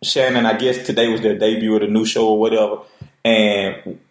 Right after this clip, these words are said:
one of the questions was, "Is his career over?" And they asked me and Gene then. So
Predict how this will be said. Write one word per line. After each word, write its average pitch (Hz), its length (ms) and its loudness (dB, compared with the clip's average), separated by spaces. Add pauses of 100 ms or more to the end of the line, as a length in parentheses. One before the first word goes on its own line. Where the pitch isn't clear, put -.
one 143 260 2
of 127 60 2
the 127 80 2
questions 135 400 -2
was, 107 380 2
"Is 123 200 2
his 117 180 -2
career 107 320 0
over?" - 400 -2
And - 100 -4
they 107 180 4
asked 107 100 0
me 98 180 -4
and 95 100 -6
Gene 95 260 -4
then. 101 200 -8
So - 320 -2